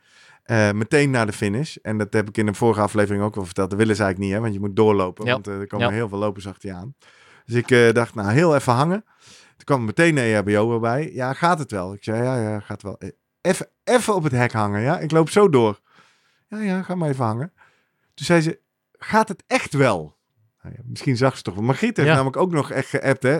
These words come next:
Speaker 1: "Gaat het wel?" Want die haalde mij in. Die zei, "Gaat niet zo, eh, zag er niet zo goed uit."
Speaker 2: Volgens mij zag ik ook een foto van jou. Gewoon een beetje bleekjes wel eruit.
Speaker 1: Ja, het was
Speaker 2: Ja,
Speaker 1: wel een beetje
Speaker 2: wel,
Speaker 1: bleekjes, ja.
Speaker 2: ja.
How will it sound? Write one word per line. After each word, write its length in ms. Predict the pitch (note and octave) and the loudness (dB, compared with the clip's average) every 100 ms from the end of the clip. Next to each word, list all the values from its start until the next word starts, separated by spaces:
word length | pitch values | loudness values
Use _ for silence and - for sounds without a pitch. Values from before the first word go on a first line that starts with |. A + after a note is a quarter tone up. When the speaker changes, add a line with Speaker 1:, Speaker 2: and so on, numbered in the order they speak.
| - | -4
Speaker 1:
"Gaat 360 | - F3+ G#3+ | -6 -4 -4
het 120 | C#3 | -4
wel?" 140 | A#2+ A#2 | 0 0
Want 120 | C3 | 2
die 100 | C#3+ | 2
haalde 200 | C#3 D3 | 2 2
mij 140 | C#3 | 0
in. 100 | E3+ | 0
Die 80 | D3+ | 0
zei, 160 | C3+ C#3+ | 0 -2
"Gaat 180 | D3+ D#3 | -4 -6
niet 180 | F3 F#3+ | -4 -4
zo, 300 | G#3+ G#3 G#3+ | -4 -4 -4
eh, 140 | G#3+ G#3+ | -6 -6
zag 160 | G3+ | -6
er 60 | F#3+ | -4
niet 160 | A3+ A3 | -2 -2
zo 60 | |
goed 180 | G#3+ A3+ | -2 2
uit." 260 | E3+ D#3+ - | 2 2 -4
Speaker 2:
Volgens 380 | - - D#3+ D3 | -20 -8 -2 2
mij 120 | C3 | 4
zag 220 | C3+ B2+ | 4 4
ik 100 | A#2 | 2
ook 120 | B2 | -2
een 60 | A#2+ | -4
foto 360 | - C3 C#3 C#3+ | -2 -2 -2 -4
van 140 | A#2+ | -4
jou. 240 | A2 G2+ A2+ | -2 -2 -4
Gewoon 160 | D3+ | -8
een 60 | B2+ | -6
beetje 240 | A#2+ A#2 | -6 -6
bleekjes 520 | C3+ C3+ E3 - D#3+ - | -4 -2 -2 -4 -12 -8
wel 220 | E3 D#3+ | -8 -6
eruit. 160 | D3+ A#2 | -2 2
Speaker 1:
Ja, 180 | B2 | 4
het 80 | D#3 | 4
was 100 | C#3+ | 4
Speaker 2:
Ja, 60 | C3+ | 2
Speaker 1:
wel 80 | C3+ | 2
een 60 | |
beetje 220 | A#2+ G#2+ | 0 -2
Speaker 2:
wel, 80 | F#2 | -2
Speaker 1:
bleekjes, 240 | E2 A#2 A#2 | -4 -4 -2
ja. 120 | A2 | -2
Speaker 2:
ja. 120 | A2+ | -2